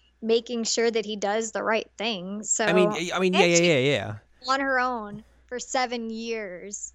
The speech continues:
Speaker 2: I, I guess I just don't think, like, see them giving her, like, a prominent, like, action role where, like, "Oh, you get to play as her throughout,
Speaker 1: Oh.
Speaker 2: like, a majority of the game," or something like that.
Speaker 1: I mean,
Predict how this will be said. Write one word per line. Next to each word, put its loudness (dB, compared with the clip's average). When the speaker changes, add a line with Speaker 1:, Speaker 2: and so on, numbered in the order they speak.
Speaker 2:
I, 4
I 2
guess 4
I 6
just 4
don't 2
think, -2
like, -2
see 2
them 2
giving -2
her, -2
like, -2
a -4
prominent, -4
like, -6
action -6
role 0
where, -4
like, -4
"Oh, 4
you 0
get 0
to 0
play 2
as -2
her -2
throughout, 4
Speaker 1:
Oh. 4
Speaker 2:
like, 0
a 0
majority 0
of -4
the -4
game," -4
or -4
something -6
like -8
that. -6
Speaker 1:
I -8
mean, -6